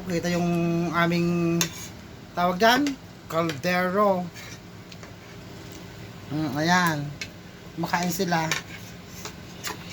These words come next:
Ah, aba, dahan-dahan, anak. Nakakaloka. Si Maron eh, akala ko pumasok. Pinauwi pala ng teacher.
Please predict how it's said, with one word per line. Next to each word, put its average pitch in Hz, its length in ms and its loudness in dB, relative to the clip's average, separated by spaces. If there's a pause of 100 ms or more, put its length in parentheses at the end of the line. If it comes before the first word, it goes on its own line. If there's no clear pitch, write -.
(460)
Ah, 214 240 6
aba, 349 180 8
dahan-dahan, 349 580 6
anak. 330 280 6 (4000)
Nakakaloka. 220 720 8
Si - 80 2
Maron 220 400 6
eh, 220 80 6
akala 220 400 6
ko 220 80 4
pumasok. 214 640 4
Pinauwi 226 400 6
pala 226 220 6
ng 233 100 4
teacher. 302 640 4